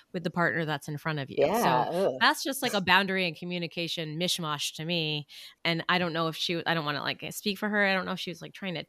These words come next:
Speaker 1: test you, but, um, it, it just sounds like you guys need to have a clearer conversation about what your boundaries are and what you, what you want for the future. You know, I don't know. Thoughts, Annie? <laughs>
Speaker 2: It's,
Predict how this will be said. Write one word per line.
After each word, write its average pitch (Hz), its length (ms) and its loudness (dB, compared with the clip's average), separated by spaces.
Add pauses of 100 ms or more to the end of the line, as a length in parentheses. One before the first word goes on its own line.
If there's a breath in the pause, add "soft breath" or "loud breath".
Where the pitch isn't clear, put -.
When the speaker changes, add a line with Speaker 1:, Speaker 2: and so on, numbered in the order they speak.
Speaker 1:
test - 400 -2
you, 160 340 0 (380 loud breath)
but, 190 300 8 (120)
um, 160 480 2 (220)
it, 185 160 4
it 185 180 2
just - 140 -10
sounds 170 340 0
like 156 340 0 (400)
you 180 140 -4
guys 165 220 4
need 170 160 2
to 190 60 2
have 185 120 2
a 151 80 -6
clearer 180 320 4
conversation 165 640 0
about 151 540 0 (460 loud breath)
what 165 460 0
your 170 160 -4
boundaries 330 500 4
are 415 460 2
and 190 180 0
what 180 200 0
you, 175 340 -4 (160)
what 208 220 -2
you 240 160 2
want 226 340 4
for 170 100 -6
the 147 120 -6
future. - 500 -8 (140)
You 170 120 -4
know, 143 300 -6
I - 80 -2
don't 160 100 -4
know. 147 200 -6
Thoughts, 185 260 -2
Annie? 190 260 -8 (300 loud breath)
<laughs> 302 80 4 (180)
Speaker 2:
It's, 285 320 2